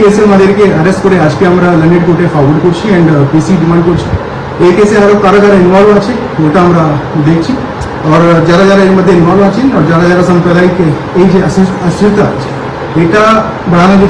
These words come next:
চেষ্টা করছে ওদের against এ আইন-, আইনগত পদক্ষেপ নেওয়া হবে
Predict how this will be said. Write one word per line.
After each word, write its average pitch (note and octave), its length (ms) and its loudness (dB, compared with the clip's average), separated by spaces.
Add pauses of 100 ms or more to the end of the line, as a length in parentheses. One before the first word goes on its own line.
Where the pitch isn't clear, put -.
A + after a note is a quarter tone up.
চেষ্টা F3 280 -2
করছে F3 280 -2
ওদের E3+ 160 0 (240)
against G#3 320 2
এ - 20 -8 (200)
আইন-, E3+ 280 0 (240)
আইনগত G3+ 400 2 (560)
পদক্ষেপ E3+ 420 2 (180)
নেওয়া D#3+ 240 2
হবে F#3+ 180 0